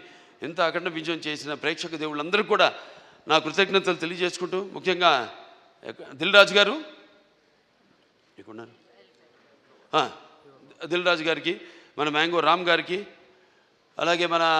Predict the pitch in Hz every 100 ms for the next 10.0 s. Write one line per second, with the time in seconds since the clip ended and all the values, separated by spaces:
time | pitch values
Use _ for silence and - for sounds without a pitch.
0 | 156 151 143 143 151 175 160 165 160 160
1 | 151 151 135 165 208 - _ _ _ _
2 | _ _ _ _ _ _ - _ 156 151
3 | 143 120 156 156 147 139 147 175 - _
4 | _ _ _ _ _ _ _ _ _ _
5 | _ _ _ _ _ - 143 170 165 147
6 | 143 131 151 - - _ _ _ _ _
7 | _ _ _ 117 170 196 143 98 - -
8 | _ _ _ _ _ _ 131 147 147 143
9 | 139 160 185 160 190 202 147 131 180 190